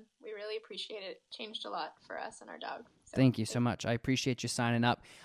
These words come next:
Speaker 2: I wish you the best of luck, and stay warm up in Canada.
Speaker 1: Thank you.
Speaker 2: All right,
Speaker 1: Take
Speaker 2: ciao.
Speaker 1: care.
Speaker 2: Bye. All right, you guys, thank you so much for listening to the podcast. I appreciate every single one of you, as always. If you haven't yet, don't forget to review this podcast on whatever or however you're listening to this podcast.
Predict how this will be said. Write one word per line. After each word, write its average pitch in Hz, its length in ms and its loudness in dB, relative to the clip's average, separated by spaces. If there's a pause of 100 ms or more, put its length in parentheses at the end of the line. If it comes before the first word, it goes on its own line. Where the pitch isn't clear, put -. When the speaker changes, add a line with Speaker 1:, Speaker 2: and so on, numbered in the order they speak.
(160)
Speaker 2:
I 156 260 10
wish 156 200 6
you 151 60 6
the 143 80 8
best 139 240 4
of 127 80 2
luck, 127 360 8
and 117 220 0
stay 123 340 0
warm 113 380 0
up 104 160 -4
in 107 80 -6
Canada. 85 440 -6 (680)
Speaker 1:
Thank 214 280 -6
you. 185 140 -8
Speaker 2:
All 185 120 -2
right, - 140 -6
Speaker 1:
Take 233 120 -6
Speaker 2:
ciao. 214 140 4
Speaker 1:
care. 208 300 0
Speaker 2:
Bye. - 160 -4 (500)
All 202 60 4
right, 196 80 4
you 214 60 8
guys, - 200 10
thank 185 160 8
you 160 60 4
so - 260 12
much - 320 10
for 160 160 6
listening 160 360 8
to - 80 0
the 156 60 6
podcast. 160 520 4
I 147 60 4
appreciate 156 460 6
every 147 160 6
single 135 220 4
one 135 140 6
of 127 100 2
you, 127 180 6
as 131 280 4
always. 123 560 6 (260)
If 135 120 2
you 143 60 8
haven't 156 300 10
yet, 151 320 6 (500)
don't 247 300 12
forget 165 480 6
to 151 80 6
review 139 320 10
this 131 160 6
podcast 131 560 2
on 123 120 2
whatever 123 480 4
or 117 100 0
however 131 440 6
you're 113 160 4
listening 113 360 0
to 101 80 -4
this 104 160 -4
podcast. 104 580 -2